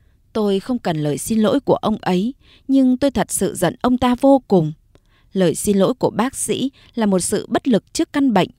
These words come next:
mà ông ta không thể chữa trị được. Một lời xin lỗi của bác sĩ với người nhà bệnh nhân chẳng khác nào một tờ giấy báo tử. Phần nào đó trong tôi đang thắt chặt, đầy đau đớn. Vợ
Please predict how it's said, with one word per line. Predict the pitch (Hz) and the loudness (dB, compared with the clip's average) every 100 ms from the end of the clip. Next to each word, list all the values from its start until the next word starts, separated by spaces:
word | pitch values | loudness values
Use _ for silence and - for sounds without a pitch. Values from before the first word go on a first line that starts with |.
| _ _ | _ _
mà | 190 165 - | -2 -2 -2
ông | - 226 | -4 -4
ta | 214 214 | -2 -2
không | 214 277 240 | 0 -2 0
thể | 190 120 | 0 -2
chữa | - 254 | -4 -4
trị | - 196 151 | -2 -4 -2
được. | 160 156 - _ _ _ _ _ _ _ | -2 -2 -4 _ _ _ _ _ _ _
Một | 214 180 165 | 0 0 2
lời | 165 151 | 0 0
xin | - 220 | -2 0
lỗi | 202 277 | 0 -2
của | - 147 | -2 -2
bác | - 247 | -2 -4
sĩ | - 233 254 - _ _ | -6 -6 -6 -10 _ _
với | - 202 277 | -2 -2 0
người | 262 170 | 0 0
nhà | 165 160 | -2 -2
bệnh | 170 - 233 | -2 -2 0
nhân | 269 262 _ _ - | 0 -2 _ _ -6
chẳng | 214 170 | -4 -2
khác | 320 294 | -4 -2
nào | 208 175 | -2 0
một | 170 | 0
tờ | 185 175 | 2 0
giấy | 143 180 240 | 2 0 0
báo | 202 233 - | -2 -4 0
tử. | 208 151 - _ _ _ _ _ _ _ | 0 0 -4 _ _ _ _ _ _ _
Phần | - 180 147 | -4 -2 0
nào | 147 123 | -2 -4
đó | 147 170 - | -4 -4 -6
trong | 233 214 | -6 -2
tôi | 220 208 208 - _ _ | 0 0 -2 -10 _ _
đang | 226 214 202 214 | -8 -6 -8 -10
thắt | 269 - _ | -10 -10 _
chặt, | - 156 - _ _ _ _ | -6 -6 -8 _ _ _ _
đầy | 190 165 143 - _ | -2 -2 -4 -10 _
đau | 185 196 190 - | -6 -6 -8 -6
đớn. | 170 156 170 240 _ _ _ _ _ _ _ _ _ _ _ _ _ - | -4 -2 -4 -8 _ _ _ _ _ _ _ _ _ _ _ _ _ -4
Vợ | 196 | -4